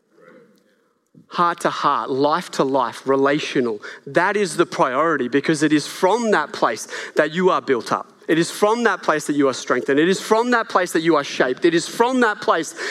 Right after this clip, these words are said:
that you are encouraged. It is from that place that others are praying for you and believing for you and, and, and standing with you. It is from that place.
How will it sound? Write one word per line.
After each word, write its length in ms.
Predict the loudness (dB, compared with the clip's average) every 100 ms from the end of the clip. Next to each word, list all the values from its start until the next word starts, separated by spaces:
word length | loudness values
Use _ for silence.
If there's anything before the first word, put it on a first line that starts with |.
| 0
that 140 | 0 2
you 140 | 2
are 160 | 2 0
encouraged. 480 | 0 0 0 0
It 80 | 2
is 140 | 2 2
from 300 | 0 2 0
that 180 | -2
place 260 | 0 0 0 -6 -2
that 140 | 4 4
others 300 | 4 0 -2
are 60 |
praying 340 | 0 0 2 0
for 120 | 0
you 160 | 2 2
and 100 | 4
believing 380 | 4 4 4
for 140 | 2 2
you 160 | 2 0 0
and, 140 | 0 2
and, 160 | 0 0
and 100 | -2
standing 440 | 2 2 4 4
with 100 | 4
you. 80 | 4
It 40 | 4
is 160 | 2
from 340 | 0 0 2 2
that 180 | 0
place. 240 | 0 -2